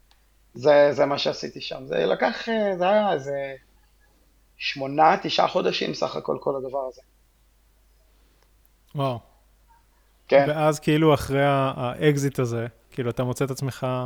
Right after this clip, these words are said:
Speaker 2: אה,
Speaker 1: בצבא?
Speaker 2: כן, אז כאילו, אבל, אבל אתה מגיע לצבא מ-, אחרי איזושהי חוויה נורא עוצמתית, כאילו, עם איזשהו סכום כסף, אני מניח מאוד יפה ל-, לילד בגיל הזה, ואחרי איזשהו,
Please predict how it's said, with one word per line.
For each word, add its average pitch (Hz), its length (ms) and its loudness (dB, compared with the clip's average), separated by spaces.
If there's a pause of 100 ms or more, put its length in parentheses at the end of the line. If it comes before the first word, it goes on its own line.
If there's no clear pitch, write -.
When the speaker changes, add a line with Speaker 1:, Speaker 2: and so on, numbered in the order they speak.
(640)
Speaker 2:
אה, 117 200 -2
Speaker 1:
בצבא? 190 380 6 (1300)
Speaker 2:
כן, 156 300 6
אז 127 100 -2
כאילו, 143 320 6
אבל, 123 260 2 (380)
אבל 127 320 2 (100)
אתה 131 140 -2
מגיע 123 380 2
לצבא 185 680 4
מ-, 139 300 -4
אחרי 131 300 2
איזושהי 147 280 2
חוויה 147 320 -2
נורא 151 220 -2
עוצמתית, 156 640 -2
כאילו, 127 420 -2
עם 123 140 -2
איזשהו 131 420 0
סכום 160 280 0
כסף, 131 560 0
אני 120 100 -4
מניח 131 400 -2 (280)
מאוד 139 220 4
יפה 143 340 6
ל-, 123 240 4
לילד 123 320 0
בגיל 127 300 2
הזה, 120 360 0
ואחרי 120 1000 -2
איזשהו, 131 600 0